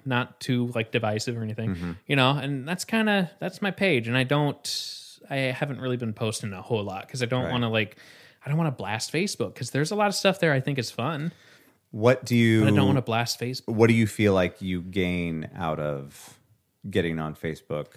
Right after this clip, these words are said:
Speaker 2: Let's say, let's be conservative. I'm gonna say that this is conservative, and I think you'll agree with me, twenty times a day.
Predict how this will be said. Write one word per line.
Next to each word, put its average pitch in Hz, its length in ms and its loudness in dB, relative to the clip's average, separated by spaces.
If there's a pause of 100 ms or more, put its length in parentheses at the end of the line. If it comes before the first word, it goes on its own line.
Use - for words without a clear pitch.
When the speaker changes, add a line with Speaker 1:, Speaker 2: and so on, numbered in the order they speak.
(140)
Speaker 2:
Let's 107 300 2
say, 85 760 0
let's 113 200 0
be 120 140 0
conservative. 90 800 -2 (180)
I'm 110 320 4
gonna 110 240 0
say 131 280 4
that 92 160 -4
this 92 180 -2
is 87 80 -8
conservative, 82 840 -4
and 90 360 -4
I 95 80 -4
think 117 400 0
you'll 98 140 0
agree 85 240 -4
with 80 220 -8
me, 78 280 -8 (520)
twenty 92 240 -2
times 78 280 -6
a 78 60 -8
day. 71 180 -10